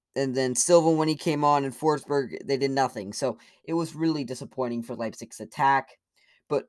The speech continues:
Union Berlin's counterattack is just lethal. They scored both their goals on that. Both strikers really feeding off of each other, and I think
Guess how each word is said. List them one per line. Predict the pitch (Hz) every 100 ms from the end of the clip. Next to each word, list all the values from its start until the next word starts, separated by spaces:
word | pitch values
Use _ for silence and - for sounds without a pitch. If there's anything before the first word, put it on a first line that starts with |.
| -
Union | 160 170 165 147
Berlin's | 143 131 117
counterattack | - 139 127 120 117 104
is | 120 -
just | 120 120
lethal. | 123 117 120
They | 113 123
scored | - - 131
both | 143 143 -
their | 139
goals | 120 117 117
on | 117 113
that. | 117 117 - _ _ _ _ _ -
Both | 151 151
strikers | - - 135 120 127 127 - _ _ -
really | 139 139 139
feeding | 120 139 131 127
off | 123 127
of | 117
each | 120 127
other, | 117 120 117
and | 113
I | 117
think | 113 110 -